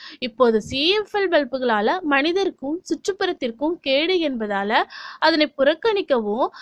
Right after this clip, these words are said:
அதற்கு மாற்றாக எல் இ டி பல்பு பயன்படுத்தப்படியும் வலியுறுத்தப்படுது. லைட் எமிட்டிங் டயோட்னு சொல்லுவாங்க. சி எஃப் எல் பல்பால மனிதர்களுக்கு என்ன கேடு நேரும்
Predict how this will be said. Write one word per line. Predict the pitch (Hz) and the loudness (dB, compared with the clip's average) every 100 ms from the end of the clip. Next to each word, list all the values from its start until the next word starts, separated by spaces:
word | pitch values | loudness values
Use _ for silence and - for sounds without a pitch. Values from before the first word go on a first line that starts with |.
| - | -2
அதற்கு | 339 349 330 330 | 2 2 2 2
மாற்றாக | 277 254 349 - 427 302 226 277 - 247 | 4 6 4 4 4 4 2 -2 0 2
எல் | 262 302 381 | 2 2 4
இ | 392 349 | 4 4
டி | 370 | 4
பல்பு | 285 226 226 302 311 | 4 2 0 -4 0
பயன்படுத்தப்படியும் | 269 277 277 277 233 208 208 294 392 | 0 2 0 -2 -4 -4 -2 -2 2
வலியுறுத்தப்படுது. | 320 349 302 311 269 247 220 - _ _ _ - - - - | 2 0 -2 -4 -4 -2 -4 -10 _ _ _ -20 -18 -18 -2
லைட் | 302 359 403 | 4 4 4
எமிட்டிங் | 381 311 302 320 302 | 2 4 2 0 2
டயோட்னு | 262 233 233 277 | 2 2 0 -2
சொல்லுவாங்க. | 247 208 202 196 214 _ _ _ - - | -8 -6 -8 -10 -16 _ _ _ -20 -20
சி | _ 349 403 | _ 2 4
எஃப் | 466 466 | 4 4
எல் | 403 | 4
பல்பால | 330 285 247 220 240 320 | 4 2 2 2 2 0
மனிதர்களுக்கு | 285 294 359 415 320 269 339 320 | 0 2 2 2 2 0 0 0
என்ன | 269 277 302 | 0 0 -2
கேடு | 294 247 247 | 0 0 0
நேரும் | 254 220 202 220 190 | -2 -2 0 0 -2